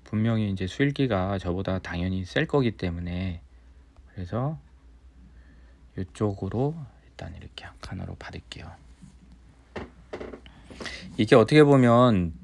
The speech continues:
지금 상변의 두 점에서 그 두 칸을 벌린 거기도 하지만, 어, 좌상기를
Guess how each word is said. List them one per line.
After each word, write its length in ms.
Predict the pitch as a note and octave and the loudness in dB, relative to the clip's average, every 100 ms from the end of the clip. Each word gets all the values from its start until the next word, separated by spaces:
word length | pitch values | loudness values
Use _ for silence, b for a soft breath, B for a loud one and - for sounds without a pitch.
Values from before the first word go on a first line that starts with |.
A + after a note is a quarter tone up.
| - G#2 | -4 -2
지금 80 | |
상변의 920 | G2+ - D#3 D#3 D#3+ D3 C#3 B2+ B2 | -2 0 0 4 8 10 10 8 4
두 140 | - G#2 | 2 4
점에서 720 | B2 B2+ A2+ G#2 A2+ A2 G#2+ - - | 6 6 4 4 4 4 4 0 -4
그 500 | G2 F#2+ F#2+ F#2 D#2+ - | 0 2 2 0 -2 -6
두 100 | G#2 | -2
칸을 280 | - B2+ A#2+ | 2 2 2
벌린 460 | - G#2 B2+ C#3 | 2 4 6 6
거기도 360 | B2+ A2 G2+ G#2 | 6 4 2 0
하지만, 680 | C#3 C#3 A2+ G2+ F#2 E2 D#2+ B B B B B - | 0 0 2 4 2 0 -8 B B B B B -8
어, 460 | F2 F2 E2+ D#2+ B B B B B - | -4 -2 -4 -8 B B B B B -2
좌상기를 1400 | F#2+ G#2+ B2+ A#2+ A2+ A2 G#2+ G#2 A#2+ B2 A#2+ A#2 A2 | 0 2 2 2 2 2 2 2 2 2 2 2 0